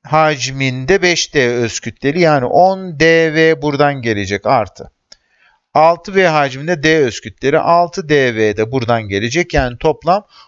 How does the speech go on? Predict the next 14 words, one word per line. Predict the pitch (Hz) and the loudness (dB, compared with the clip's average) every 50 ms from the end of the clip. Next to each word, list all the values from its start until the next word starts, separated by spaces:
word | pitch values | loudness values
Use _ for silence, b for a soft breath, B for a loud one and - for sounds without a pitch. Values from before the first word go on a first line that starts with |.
| b b | b b
on | - 202 208 | 0 2 4
altı | 202 180 160 139 - - 117 | 4 4 2 2 0 -6 -4
D | 113 113 110 110 107 | 0 2 2 2 2
V | 135 156 180 | 0 0 0
olacak. | 185 190 190 190 180 190 202 196 - b b b b b _ - | 0 0 0 0 0 0 -2 -2 -2 b b b b b _ 0
On | 202 202 190 | 0 2 4
altı | 185 160 147 139 - 135 123 | 4 2 2 2 -2 -4 0
bölü | 131 135 139 190 214 214 214 - _ _ _ | 0 2 4 4 2 0 -2 -8 _ _ _
üç | - 170 - - 135 | -6 -6 -4 0 0
olur. | 139 156 185 180 | 0 0 0 -2
Bu | 160 156 | -2 0
da | 139 123 | 0 0
sekiz | - - 165 151 - 147 123 | 0 0 -2 -2 -2 -2 -2
M | 147 170 190 | 0 -2 -2